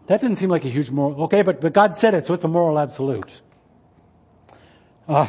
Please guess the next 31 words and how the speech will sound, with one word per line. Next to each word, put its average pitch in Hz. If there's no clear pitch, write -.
"Thou 233
shalt 226
not 226
dig 220
latrines 214
too 208
close 180
to -
the 147
camp." 120
Well, 160
that's 202
just -
common 175
sense, 180
but 147
it 143
doesn't 208
seem 202
like 175
a 147
moral 139
issue, 107
does 117
it? 165
It -
seems 190
more 165
like 156
a 127
hygiene 113